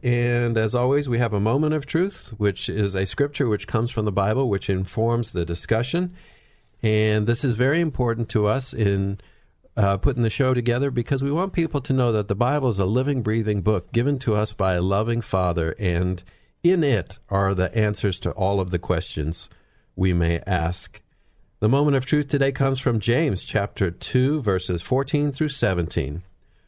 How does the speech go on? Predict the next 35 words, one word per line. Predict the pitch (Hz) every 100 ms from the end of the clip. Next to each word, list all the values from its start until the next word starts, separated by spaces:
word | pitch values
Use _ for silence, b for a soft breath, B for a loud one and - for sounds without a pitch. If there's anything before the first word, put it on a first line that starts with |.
| _ _
"What | 131 190 - 110
good | 127 151
is | 120 95
it, | 87 92 -
my | 104 92
brothers | 92 92 95 98 98
and | 92
sisters, | - 85 - 90 87 -
if | 101
someone | - - 139 165 156
claims | - 113 120 123
to | 101
have | 107 104
faith | - 101 107 107
but | - 87
has | 98 101
no | 98 95
deeds? | 90 107 113 76 - - _ _ _ _ _ _ _ _
Can | - 98
such | - 135 151
faith | - 127 135
save | - 95 98 117
them? | 151 170 165 - _ _ _ _
Suppose | - 131 170 190
a | 165
brother | 113 123 117
or | 98 95
a | 95
sister | - 151 147 - 87
is | 92 98
without | 92 98 110 127
clothes | - 127 131 113 92 90
and | 90
daily | 90 101 110 117
food. | - 110 82